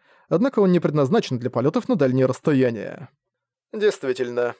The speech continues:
наземное путешествие хоть и займет чуть больше времени, но не вызовет раздражения органов правопорядка. В этот понедельник Тация сначала слетал на аэрокаре из Тефу до Мейкидзимы и обратно,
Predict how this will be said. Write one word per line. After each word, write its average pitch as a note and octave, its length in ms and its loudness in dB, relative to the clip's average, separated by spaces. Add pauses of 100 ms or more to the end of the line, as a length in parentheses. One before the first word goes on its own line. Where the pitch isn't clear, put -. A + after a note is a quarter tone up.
(180)
наземное C3+ 520 2
путешествие D3 580 0
хоть C#3+ 180 -2
и C#3+ 60 2
займет C#3 320 2
чуть C3+ 120 -8
больше C3+ 300 0
времени, D#3 500 2 (380)
но B3 100 0
не A3 120 2
вызовет D3 360 0
раздражения C3 540 0
органов C#3+ 400 2
правопорядка. C3 840 0 (640)
В B2+ 240 -2
этот F#3 220 -2
понедельник C#3 560 0
Тация F#3+ 340 0
сначала C#3 400 0
слетал E3+ 360 0
на C#3 140 2
аэрокаре C3 480 2
из B2+ 120 -4
Тефу E3+ 300 0
до C3+ 200 2
Мейкидзимы C3+ 600 0
и B2 40 4
обратно, C#3+ 520 0